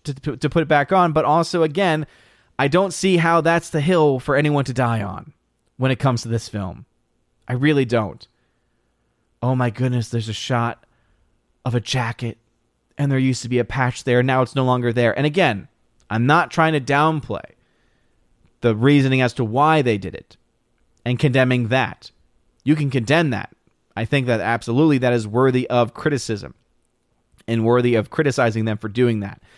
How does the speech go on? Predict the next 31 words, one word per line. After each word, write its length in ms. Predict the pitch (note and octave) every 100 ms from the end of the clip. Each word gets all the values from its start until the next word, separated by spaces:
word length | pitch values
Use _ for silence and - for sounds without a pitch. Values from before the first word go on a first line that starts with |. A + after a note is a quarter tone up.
| _ _ -
to 80 |
try 180 | - C3
and 100 | B2
placate 440 | - B2+ B2 B2 A2+
the 80 |
China. 480 | G#2+ C3 A#2+ F#2+ A#2 - _ _ _ _ _ _
But 140 | C3+
to 80 | C3
simply 360 | C3 E3+ D3+ D3
say, 580 | - D3 C#3+ C#3 C#3 - _ -
"Oh, 240 | - F3+ -
the 140 | C#3+ C#3
whole 180 | F#3 F3+
movie's 400 | F#3+ F#3+ E3 D3+
ruined 300 | F#3+ F3 D3
now," 420 | C#3 C3+ C3+ A#2+ _ _ _ _ _ _ _ _ _ _ _ _ _ _ _ _ -
again, 400 | A2 A2 A#2 G#2+
there's, 160 | G#2
there's 220 | - B2+ A2
bigger 300 | C3+ A#2+ A2+
fish 340 | - A#2+ -
to 100 | A2
fry. 340 | - G2+ F#2+
There's 180 | G2 G#2+
bigger 260 | - A2 G#2+
things 320 | - G#2+ G#2
to, 200 | - G#2+ - _ -
to 140 | - A#2
be 220 | A#2 G#2+ -
worried 220 | A2+ A2
about. 300 | G2+ G2